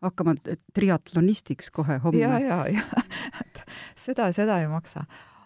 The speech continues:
Speaker 2: Aga no tegelikult, äh, kui hull on, äh,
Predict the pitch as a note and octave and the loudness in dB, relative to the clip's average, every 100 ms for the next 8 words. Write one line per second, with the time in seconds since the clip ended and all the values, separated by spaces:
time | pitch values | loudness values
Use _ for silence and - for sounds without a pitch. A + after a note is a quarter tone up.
0 | _ - G3 A3+ A3+ - A#3 - _ _ | _ -2 2 4 2 4 2 2 _ _
1 | _ _ - G4 F#4 - A3 - G#3+ G3+ | _ _ 0 4 4 4 -2 2 4 4
2 | - - F4+ C#4 A#3+ C4+ F#3 F3+ F#3 D#3+ | 0 0 2 4 4 4 4 4 4 4
3 | D#3 | 2